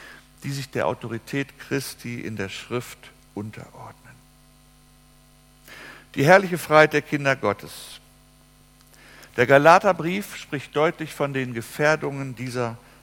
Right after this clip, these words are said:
Freiheit, die Christus uns erworben hat.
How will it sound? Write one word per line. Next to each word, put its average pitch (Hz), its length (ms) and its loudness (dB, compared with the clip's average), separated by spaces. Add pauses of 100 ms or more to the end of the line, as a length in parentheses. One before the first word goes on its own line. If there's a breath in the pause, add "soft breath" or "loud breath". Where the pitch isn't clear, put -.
Freiheit, 95 680 -8 (760)
die 104 80 -8
Christus - 520 -8
uns - 380 -12 (1120 soft breath)
erworben - 540 -12
hat. - 160 -16